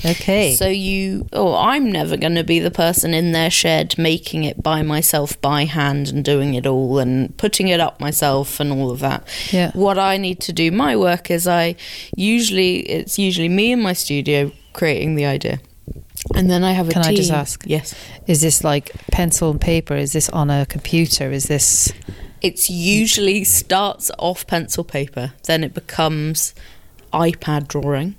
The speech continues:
Speaker 2: 'cause
Speaker 1: Yes.
Speaker 2: I've got fancy in the past
Speaker 1: Ooh.
Speaker 2: year. <laughs> Um,
Speaker 1: Okay.
Speaker 2: and then, but a lot of photos, a lot of mood boards, a lot of references. My Instagram is,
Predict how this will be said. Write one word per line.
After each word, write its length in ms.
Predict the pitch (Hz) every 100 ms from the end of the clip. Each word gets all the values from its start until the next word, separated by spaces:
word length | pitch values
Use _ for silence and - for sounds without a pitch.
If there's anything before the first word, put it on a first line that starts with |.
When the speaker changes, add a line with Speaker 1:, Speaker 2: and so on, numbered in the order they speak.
| -
Speaker 2:
'cause 100 | 156
Speaker 1:
Yes. 320 | 143 147 147
Speaker 2:
I've 40 | -
got 220 | 139 -
fancy 600 | - 135 131 - 127 143 -
in 140 | 143
the 60 | 135
past 400 | 135 147 - 170
Speaker 1:
Ooh. 80 | 208
Speaker 2:
year. 220 | 156 139
<laughs> 1400 | - - 370 415 440 906 - - - - - - - -
Um, 280 | 180 185 180
Speaker 1:
Okay. 320 | 170 160 143 - - -
Speaker 2:
and 200 | 180 196
then, 560 | 240 254 190 185 202 196 - - - - -
but 120 | 240
a 40 | 285
lot 180 | 269 262
of 80 | -
photos, 600 | - 247 240 196 180 156
a 60 |
lot 200 | 170 175
of 140 | 170 170
mood 280 | 170 160 160
boards, 260 | 151 135
a 40 | 135
lot 180 | 143 -
of 120 | 147
references. 680 | 156 - 139 - 147 135 -
My 140 | 151
Instagram 680 | - 156 - - 147 139 131
is, 200 | 127